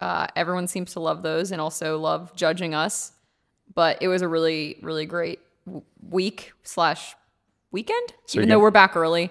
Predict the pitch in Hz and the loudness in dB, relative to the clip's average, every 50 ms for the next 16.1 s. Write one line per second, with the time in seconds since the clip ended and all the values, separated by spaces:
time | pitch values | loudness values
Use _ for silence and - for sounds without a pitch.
0 | - _ _ _ _ _ _ _ 113 107 107 107 98 - 120 117 101 92 - - | -8 _ _ _ _ _ _ _ 0 2 4 2 2 2 2 2 2 0 -2 2
1 | 95 95 90 95 95 92 85 87 87 87 87 78 76 82 82 - - 98 92 95 | 2 4 4 4 4 2 2 2 0 0 0 0 0 -2 -2 -2 -2 -2 -2 -2
2 | 95 113 104 - 120 123 127 117 - _ _ _ _ - - 202 - - 190 190 | -4 -4 -4 -2 -4 -4 -4 -8 -16 _ _ _ _ -4 -4 -2 0 0 -2 -2
3 | - 208 214 196 185 196 196 - _ - 98 - - 98 - - - - - - | -2 -2 -2 -2 -2 -4 -8 -10 _ -12 -8 -6 -6 -6 -4 -4 -6 -6 -6 -2
4 | - 196 190 202 202 - - - - _ _ - 269 - 262 220 - - - - | 0 0 0 0 -2 -8 -12 -20 -20 _ _ 0 2 2 2 -2 -2 -8 -18 -20
5 | - - - _ _ - 185 185 185 170 160 175 208 - - 220 214 208 185 180 | -20 -20 -20 _ _ 0 2 4 4 2 2 0 0 2 4 4 4 4 4 4
6 | - 180 180 143 - 160 156 156 - - 156 147 131 - - - - - - 160 | 2 0 0 2 2 0 0 0 -2 -4 -4 -4 -6 -6 -8 -8 -6 -2 0 2
7 | 156 151 151 151 147 151 165 170 180 180 175 170 170 - _ _ - 214 240 202 | 2 2 2 0 -2 -4 -4 -2 -2 -4 -4 -6 -8 -12 _ _ -6 -6 4 6
8 | 254 247 233 208 185 170 156 175 - 151 151 - - 147 147 - - 156 139 135 | 6 8 8 6 4 2 2 -2 -2 -2 -4 -2 -6 -8 -6 -6 -6 -6 -6 -6
9 | 151 160 156 147 147 147 - - - 160 160 160 - - 165 156 160 160 151 165 | -8 -4 0 0 0 0 0 -4 -14 -12 -10 -10 -6 -6 -4 -4 -4 -8 -8 -8
10 | 165 170 175 175 - 185 - - 185 180 175 175 180 190 190 190 - _ _ _ | -8 -8 -8 -6 -6 -8 -4 -2 -2 -2 0 0 0 -2 -2 -4 -10 _ _ _
11 | _ _ _ _ _ _ _ _ - 160 151 156 175 196 - - 202 202 196 185 | _ _ _ _ _ _ _ _ -4 -4 -4 0 0 0 4 6 6 6 6 4
12 | 170 165 - - - - - 180 175 160 165 147 139 - - - - - - - | 2 0 -2 -2 -4 -4 -4 -4 -4 -4 -6 -6 -8 -8 -10 -12 -16 -14 -10 -10
13 | - - - - - - - - 117 117 117 - 113 110 113 117 113 104 - - | -12 -12 -12 -18 -20 -20 -2 4 6 6 6 6 6 6 8 8 8 6 6 2
14 | 104 - 101 95 92 90 - - 92 - - 92 90 85 82 85 85 82 - - | 2 4 4 2 2 0 4 4 4 4 4 0 0 2 2 2 0 0 -2 -4
15 | 90 82 80 - - - 87 82 80 78 78 80 80 78 82 82 82 80 80 78 | -4 -4 -4 -6 -4 -2 -2 -2 -2 -2 -4 -4 -4 -2 0 0 0 0 -2 -4
16 | 73 | -8